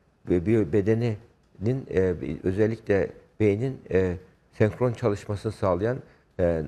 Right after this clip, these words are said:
nanoteknolojinin de girdiği, nano mühendisliğin de girdiği alanlar var. Mesela bu alanlardaki, e, şey, mühendislikler, e,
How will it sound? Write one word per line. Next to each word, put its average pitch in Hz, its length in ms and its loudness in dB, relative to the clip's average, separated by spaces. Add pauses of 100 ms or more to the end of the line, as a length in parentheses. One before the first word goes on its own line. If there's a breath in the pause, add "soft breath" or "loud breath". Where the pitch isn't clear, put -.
nanoteknolojinin 107 1400 0
de 104 80 4
girdiği, 82 360 -4
nano 98 240 -2
mühendisliğin 95 640 -4
de 92 80 0
girdiği 87 440 -2 (380 soft breath)
alanlar 113 420 2
var. 90 220 -2
Mesela 82 300 -6
bu 104 100 4
alanlardaki, 110 920 0 (500 soft breath)
e, 87 280 4 (840)
şey, 95 160 2
mühendislikler, 104 920 0 (560)
e, 78 140 -2